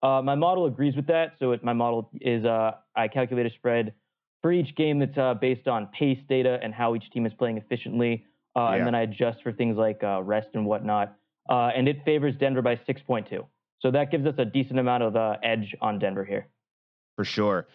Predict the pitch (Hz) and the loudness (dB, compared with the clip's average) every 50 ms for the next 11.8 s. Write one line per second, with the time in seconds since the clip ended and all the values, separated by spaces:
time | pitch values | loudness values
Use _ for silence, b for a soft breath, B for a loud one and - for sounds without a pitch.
0 | b b b b 117 117 120 127 120 113 110 117 127 127 120 123 117 - 120 107 | b b b b 0 2 2 2 2 2 2 2 0 0 0 -4 -4 -2 -2 0
1 | 113 110 113 - - 120 113 101 104 104 104 101 98 90 104 101 98 - - 117 | 0 0 -2 0 0 0 2 2 2 2 2 2 2 2 2 0 0 0 0 -2
2 | 110 95 110 104 98 92 87 - - 101 101 101 98 92 87 87 87 87 87 90 | 0 0 0 0 0 -2 -2 -2 0 0 0 0 0 -2 -2 0 0 0 0 0
3 | 90 87 87 90 87 - - 101 95 85 - 80 90 98 104 104 110 117 117 117 | 0 0 0 0 -2 -2 0 0 0 0 0 0 0 2 2 2 0 0 -2 -4
4 | 110 - 110 110 110 117 123 127 123 - - - - 117 113 120 123 131 120 - | -4 -2 -2 0 0 2 0 -2 -2 -4 -4 -2 0 2 2 2 2 0 0 0
5 | 117 107 104 - - 117 110 113 113 - - - 110 113 135 131 - - 123 110 | -2 -2 -2 -2 -2 0 0 0 -2 -2 -2 -2 0 0 0 -2 -2 -2 -2 -2
6 | - - 131 117 - - 135 143 135 120 127 127 127 127 120 104 101 104 104 113 | -2 -2 -4 -4 -4 -4 -2 0 2 2 2 2 4 4 2 2 0 0 0 2
7 | 120 131 127 117 101 101 98 - - - B B B B B B B B B - | 2 2 2 2 0 0 -2 -4 -10 -16 B B B B B B B B B 0
8 | 113 113 113 110 107 110 101 - - - 113 104 104 - - - - - - 151 | 2 2 2 2 2 0 -2 -4 -4 -4 -4 -4 -4 -8 -14 -16 -6 -2 0 0
9 | 160 160 135 139 131 120 107 117 131 143 127 92 90 101 104 104 98 101 107 117 | 0 0 0 0 0 0 2 2 2 2 0 0 -2 0 0 0 2 2 2 2
10 | 131 117 120 110 - - 120 117 104 98 - - 98 98 104 110 110 104 101 92 | 2 0 -2 -4 -2 0 0 0 0 -2 -2 0 0 2 2 2 0 0 -2 -2
11 | 98 95 - 101 98 95 87 92 95 92 92 92 92 92 71 | -4 -2 0 0 0 0 0 0 0 2 2 0 0 -2 -4